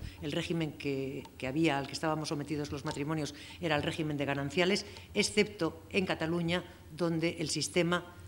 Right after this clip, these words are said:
mm, que había, si no se hacía un contrato, eh, que dijera algo en contra, era el sistema de separación de bienes.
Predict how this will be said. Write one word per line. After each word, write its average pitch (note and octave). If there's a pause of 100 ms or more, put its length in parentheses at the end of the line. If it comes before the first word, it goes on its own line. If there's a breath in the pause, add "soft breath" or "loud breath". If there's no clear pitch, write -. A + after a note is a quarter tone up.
(200 loud breath)
mm, D3+
que D#3
había, D#3+
si D3+
no D3+
se -
hacía D#3
un D3
contrato, D3
eh, D3
que C#3+
dijera C#3
algo D3
en C3+
contra, C#3+ (220 loud breath)
era D#3
el E3
sistema E3+
de D3
separación C3+
de B2
bienes. A2